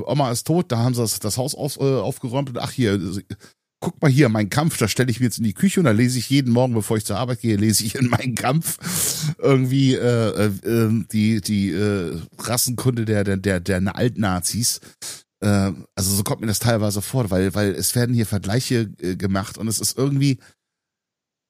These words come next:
das sind so Dinge, wo, das ist genau das, was ich beim letzten Mal auch sagte, mit diesen, mit diesen, mit diesen Konflikten und innerhalb meiner, meines eigenen Freundes- und Bekanntenkreises, weil wir halt,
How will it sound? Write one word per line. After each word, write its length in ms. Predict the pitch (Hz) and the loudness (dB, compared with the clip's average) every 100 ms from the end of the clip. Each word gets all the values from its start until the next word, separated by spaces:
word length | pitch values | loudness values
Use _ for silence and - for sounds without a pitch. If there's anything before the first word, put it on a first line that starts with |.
| _ _ _ _ _ _ _ _ - | _ _ _ _ _ _ _ _ -2
das 120 | 135 | 0
sind 100 | 190 | 0
so 100 | 175 | 0
Dinge, 300 | 165 202 175 | 0 2 2
wo, 100 | 131 | 0
das 180 | 117 151 | -2 0
ist 200 | 147 - | 2 0
genau 180 | 170 156 | 0 -2
das, 120 | 185 | 0
was 140 | 165 - | 0 0
ich 60 | |
beim 100 | 151 | 2
letzten 280 | 147 160 123 | 2 2 -2
Mal 60 | 104 | -2
auch 60 | |
sagte, 300 | 117 104 - | -2 -4 -4
mit 140 | 101 113 | -4 -2
diesen, 240 | 120 123 | 0 0
mit 100 | 117 | 0
diesen, 240 | 120 120 117 | -2 0 0
mit 120 | 113 | 0
diesen 180 | 117 123 | -2 -2
Konflikten 680 | 131 113 - - - 135 - | -2 -2 -2 -4 -4 -4 -2
und 240 | 120 - | -4 -2
innerhalb 420 | 131 131 135 127 | 0 2 2 0
meiner, 340 | 123 127 117 95 | -2 -2 0 -2
meines 460 | 85 55 104 104 | -6 -6 -4 -4
eigenen 280 | 90 123 123 | -2 -2 -2
Freundes- 300 | 113 120 120 | -2 -2 -2
und 60 | 117 | -4
Bekanntenkreises, 720 | 98 - 139 - 95 80 87 | -6 -6 -6 -6 -6 -4 0
weil 120 | 92 98 | 0 2
wir 80 | |
halt, 160 | 95 | 0